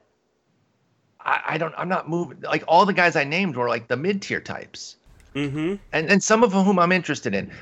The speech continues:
Speaker 1: Robles, Anderson, Leclerc, Bradley, Colome, Iglesias, Jansen, Giles, Rogers, Workman, Hendricks, Hand, Kimbrel, Osuna, Diaz, Neris. There are guys in there that I do like. Um, but now they're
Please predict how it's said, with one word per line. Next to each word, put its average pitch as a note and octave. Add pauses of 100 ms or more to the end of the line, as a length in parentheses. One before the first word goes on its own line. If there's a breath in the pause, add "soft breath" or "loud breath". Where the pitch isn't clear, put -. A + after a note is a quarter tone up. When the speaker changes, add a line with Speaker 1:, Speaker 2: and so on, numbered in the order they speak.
Speaker 1:
Robles, C#3
Anderson, C3+
Leclerc, B2
Bradley, A#2
Colome, C3+ (200 loud breath)
Iglesias, B2
Jansen, A#2
Giles, G#2+ (400 soft breath)
Rogers, C3+
Workman, B2
Hendricks, A#2
Hand, A#2 (220 soft breath)
Kimbrel, A#2+
Osuna, A#2
Diaz, A2
Neris. A2 (600 loud breath)
There D#3+
are G3
guys F#3
in E3
there D#3
that D3
I C3
do C#3+
like. C3 (440)
Um, A#2+ (420)
but D3+
now D3+
they're C3